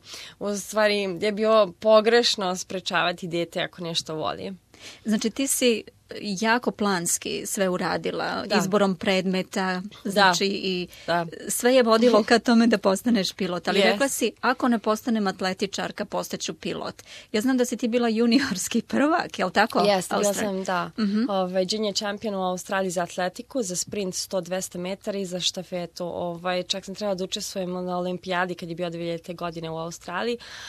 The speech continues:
Speaker 1: ali pošto tad nisam imala osamnaest godina, ovaj, moji roditelji nisu hteli da potpišu onaj release, kako bi ja mogla da idem u institut, e, za, ovaj, za sportiste u Canberru.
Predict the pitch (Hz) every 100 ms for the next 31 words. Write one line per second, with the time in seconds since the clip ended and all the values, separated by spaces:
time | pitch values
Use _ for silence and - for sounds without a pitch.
0 | - - 208 226 240 240 226 208 247 220
1 | 233 262 240 214 - 214 214 190 - -
2 | 190 202 254 254 233 220 - 190 185 175
3 | 196 202 202 196 185 190 190 190 185 185
4 | 180 170 170 160 - 165 170 165 165 156
5 | 165 214 269 - - - - - 220 226
6 | 208 214 208 208 202 208 202 202 - 208
7 | 208 185 - 202 190 185 185 185 185 185
8 | 185 180 185 - 185 185 - 214 - 180
9 | 170 180 170 175 220 302